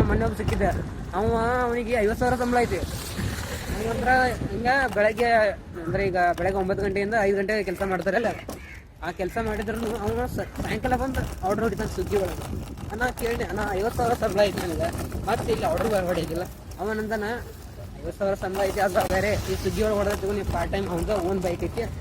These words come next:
so ಪಾರ್ಟ್ ಟೈಮ್ಗೆ ಏನು ಖರ್ಚು ಆಗುತ್ತಲ್ಲ ಅದ್ರದ್ದು ಅಮೌಂಟ್ ಎಲ್ಲ ಅವ್ರ ತಗೊಳ್ತಾರಂತ, ಅದ್ರದ್ದು ಅಮೌಂಟ್ ಪಾರ್ಟ್ ಟೈಮ್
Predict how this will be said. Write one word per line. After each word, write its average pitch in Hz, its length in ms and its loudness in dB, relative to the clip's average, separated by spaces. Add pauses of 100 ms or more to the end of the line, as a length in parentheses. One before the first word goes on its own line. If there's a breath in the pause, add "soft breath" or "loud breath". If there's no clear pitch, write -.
(220)
so 202 80 -4 (100)
ಪಾರ್ಟ್ 190 240 2
ಟೈಮ್ಗೆ 208 320 2 (420)
ಏನು 202 160 -2
ಖರ್ಚು 202 240 0 (120)
ಆಗುತ್ತಲ್ಲ 180 300 -4 (140)
ಅದ್ರದ್ದು 175 300 -6
ಅಮೌಂಟ್ 180 300 -4
ಎಲ್ಲ 180 100 0 (1120)
ಅವ್ರ 165 180 -2 (120)
ತಗೊಳ್ತಾರಂತ, 170 560 -2 (160)
ಅದ್ರದ್ದು 160 320 -4
ಅಮೌಂಟ್ 156 300 -6
ಪಾರ್ಟ್ 151 200 -6
ಟೈಮ್ 165 120 -6